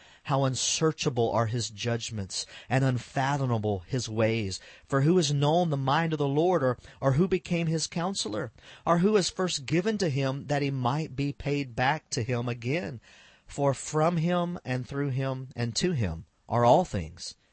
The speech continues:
To Him be the glory forever. Amen." You see, that glory belongs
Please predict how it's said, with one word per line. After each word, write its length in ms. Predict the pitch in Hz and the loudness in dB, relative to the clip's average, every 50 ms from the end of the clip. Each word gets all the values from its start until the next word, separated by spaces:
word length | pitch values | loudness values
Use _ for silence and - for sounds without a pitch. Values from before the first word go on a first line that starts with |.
| _ _ _ _ - | _ _ _ _ -8
To 100 | - 120 | -4 -2
Him 240 | 110 131 147 160 156 | 0 0 0 0 0
be 80 | 147 | 0
the 100 | 113 113 | 0 -2
glory 560 | 107 101 104 110 123 127 127 117 107 101 92 - _ _ _ _ _ _ _ | -2 -2 -2 0 2 2 2 2 0 0 -4 -8 _ _ _ _ _ _ _
forever. 600 | - - 113 107 110 107 98 92 92 90 92 - _ _ _ _ _ _ _ _ _ | -4 -2 0 2 2 2 0 -2 -6 -8 -10 -12 _ _ _ _ _ _ _ _ _
Amen." 500 | - 95 98 92 95 95 90 85 85 85 - _ _ _ _ _ _ _ _ _ | -4 -2 -2 0 -2 -2 -2 -4 -6 -10 -14 _ _ _ _ _ _ _ _ _
You 100 | - 110 | -8 -8
see, 180 | - - 127 117 | -6 -4 -2 -2
that 200 | 117 120 110 107 | -2 -2 -2 -2
glory 380 | 110 113 120 123 127 117 107 | 0 2 2 2 2 2 0
belongs 920 | 101 95 110 104 104 107 110 113 113 110 104 101 101 101 - - - - | 0 0 0 2 4 4 4 4 2 2 0 -2 -2 -4 -6 -8 -10 -12